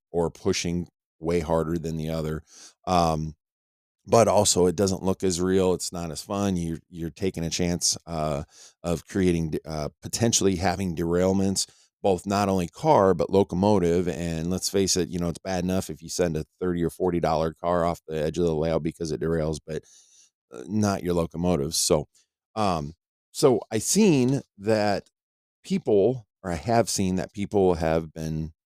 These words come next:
talking about that here, a l-, not a lot, but a fair amount, enough for me to notice in these groups.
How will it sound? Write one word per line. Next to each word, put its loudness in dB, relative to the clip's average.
talking -4
about -2
that -4
here, -2
a -2
l-, -6
not -2
a -6
lot, 0
but -4
a -2
fair 6
amount, 0
enough 2
for -6
me 0
to 0
notice 0
in -2
these -2
groups. -2